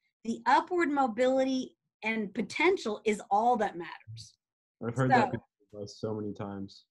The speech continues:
Speaker 1: I know, I'm always like, "Really? Two thousand dollars changed your decision? Really?"
Speaker 2: Mm-hmm.
Speaker 1: That's so dumb.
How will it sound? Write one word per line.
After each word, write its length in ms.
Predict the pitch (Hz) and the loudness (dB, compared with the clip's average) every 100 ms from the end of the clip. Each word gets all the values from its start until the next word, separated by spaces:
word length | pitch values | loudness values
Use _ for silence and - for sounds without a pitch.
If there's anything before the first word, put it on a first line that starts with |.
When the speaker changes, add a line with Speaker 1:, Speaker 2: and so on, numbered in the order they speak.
| _ - | _ 2
Speaker 1:
I 120 | 269 | 4
know, 100 | 277 | 6
I'm 160 | 262 285 | 6 6
always 280 | 285 285 277 | 6 6 2
like, 160 | 240 | 2
"Really? 420 | 220 247 262 262 269 | 2 4 6 4 2
Two 220 | - 262 | 0 2
thousand 400 | 262 247 240 233 | 6 6 4 2
dollars 460 | 226 220 226 233 | 4 4 2 -2
changed 360 | - 240 220 - | -2 0 0 0
your 100 | 226 | -2
decision? 640 | 208 - 214 208 226 240 - | -2 0 0 2 0 -2 -2
Really?" 500 | 208 208 208 202 262 - - _ _ | 2 4 4 0 -2 -12 -20 _ _
Speaker 2:
Mm-hmm. 280 | 98 190 92 92 | -18 -14 -14 -6
Speaker 1:
That's 180 | - - | -4 -2
so 140 | 269 214 | 0 -2
dumb. 460 | 170 - - 254 | -2 -6 -6 -8